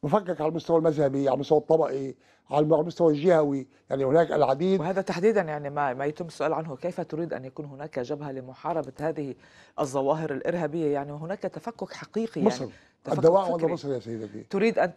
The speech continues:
Speaker 2: تغ-، لوحدها مصر أن تقوم ب، ب
Speaker 1: مصر بمجرد إعلان سياسي تسقط الجانب السياسي من المشروع، لأنه مصر عندما أرغمت ب-، بالدعم الخليجي أو ب-، ب-، بغيره على أن تجعل الجامعة العربية
Speaker 2: يعني كل
Speaker 1: دولة.
Speaker 2: الدول التي، التي تمول،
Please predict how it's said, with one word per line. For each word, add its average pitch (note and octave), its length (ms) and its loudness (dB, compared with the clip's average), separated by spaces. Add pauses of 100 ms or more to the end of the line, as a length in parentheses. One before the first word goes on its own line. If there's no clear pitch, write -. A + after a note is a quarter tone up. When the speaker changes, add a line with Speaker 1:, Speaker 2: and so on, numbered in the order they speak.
Speaker 2:
تغ-، D#3+ 400 2
لوحدها F3 440 2
مصر E3 360 -4
أن D3+ 120 -6
تقوم E3 380 -6
ب، - 20 -12
ب C#3 320 -2
Speaker 1:
مصر G3+ 220 4
بمجرد D#3+ 560 4
إعلان D#3 300 2
سياسي E3 400 2
تسقط G3+ 500 0 (680)
الجانب D#3+ 500 4
السياسي F3 420 0
من D3 60 -2
المشروع، C3 480 -4 (680)
لأنه D#3 220 4
مصر G3+ 300 4
عندما F3 560 2 (480)
أرغمت D#3 480 0 (260)
ب-، C#3+ 380 -4
بالدعم D#3+ 320 2
الخليجي D3+ 520 -4
أو D3 120 0
ب-، D3 100 -4
ب-، D3 140 -2
بغيره C#3 480 4
على F3 260 4
أن E3+ 160 -6
تجعل D3 420 0
الجامعة D3 540 0
العربية C3+ 280 0
Speaker 2:
يعني D3 160 2
كل F#3+ 160 4
Speaker 1:
دولة. A3 120 4
Speaker 2:
الدول A3+ 360 6
التي، G3 540 -4
التي F3 340 -4
تمول، E3+ 540 -4